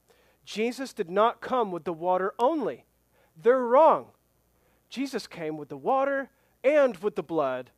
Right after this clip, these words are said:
and the Spirit testifies that this is true. But he continues to help us in what that means.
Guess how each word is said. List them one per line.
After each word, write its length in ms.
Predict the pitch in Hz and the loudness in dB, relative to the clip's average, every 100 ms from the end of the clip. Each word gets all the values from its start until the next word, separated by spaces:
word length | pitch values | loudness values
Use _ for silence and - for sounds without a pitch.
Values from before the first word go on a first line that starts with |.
| _ _ _ _ | _ _ _ _
and 140 | 190 | -6
the 40 | 175 | -6
Spirit 720 | - - - 285 277 240 - | -8 -16 -6 0 2 0 0
testifies 680 | - 311 - - 165 151 143 | -2 0 -4 -2 0 0 -2
that 160 | 180 | -6
this 160 | - 117 | -6 -8
is 100 | 208 | -12
true. 300 | - 269 139 _ _ _ _ _ _ _ _ _ _ | -10 -10 -10 _ _ _ _ _ _ _ _ _ _
But 120 | 180 | -8
he 100 | 202 | -8
continues 580 | 202 202 - 254 220 196 | -8 -10 -6 -4 -4 -4
to 160 | 190 165 | -6 -4
help 220 | 220 233 | -4 -2
us 180 | 156 - | -4 -4
in 120 | 151 | -6
what 140 | 160 | -6
that 180 | 160 139 | -4 -6
means. 420 | 139 147 107 - | -4 -8 -10 -20